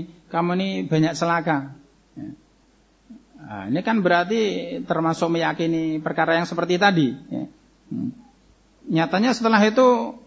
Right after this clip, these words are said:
oh iya, saya memang sering celaka saya ini. Ya.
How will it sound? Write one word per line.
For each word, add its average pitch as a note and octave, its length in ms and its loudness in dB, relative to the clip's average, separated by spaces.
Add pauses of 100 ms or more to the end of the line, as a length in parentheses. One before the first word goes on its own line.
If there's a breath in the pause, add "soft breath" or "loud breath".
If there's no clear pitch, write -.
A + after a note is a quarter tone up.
(300)
oh D3 120 0
iya, C3 320 0
saya F#3 160 -4
memang E3+ 680 -4
sering F#3 280 -4
celaka F#3 440 2
saya D#3 200 0
ini. C#3+ 200 0 (280)
Ya. C#3 200 -6